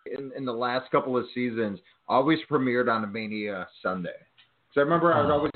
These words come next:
Speaker 1: go to either your house or Dave's house if I was in Chicago area, and we would always watch them. I'm like,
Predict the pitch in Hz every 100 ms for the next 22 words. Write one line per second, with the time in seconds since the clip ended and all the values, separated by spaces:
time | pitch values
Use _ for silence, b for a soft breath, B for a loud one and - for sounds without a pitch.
0 | 139 143 139 117 120 147 151 143 143 135
1 | 131 - 127 120 117 113 113 101 117 139
2 | 131 117 120 117 117 - - _ _ 127
3 | 131 123 110 117 117 117 120 113 110 113
4 | 107 104 104 - _ 92 - 104 98 90
5 | 107 101 98 95 87 90 90 - 92 87
6 | 82 82